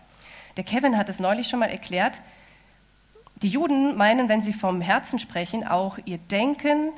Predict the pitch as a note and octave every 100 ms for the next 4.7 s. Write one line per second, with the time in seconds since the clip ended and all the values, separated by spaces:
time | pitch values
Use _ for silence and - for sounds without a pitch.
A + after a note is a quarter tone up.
0 | - - F#3 - E3 - - A#3 C#4+ D4
1 | C#4 C4+ C4+ C#4 - - - - _ -
2 | G#3 - - - B3+ B3+ A#3+ A#3 A3+ G3+
3 | - G3+ G#3+ A#3 A#3+ - A#3+ - G3+ F#3+
4 | F#3+ F#3 G#3 E3 - -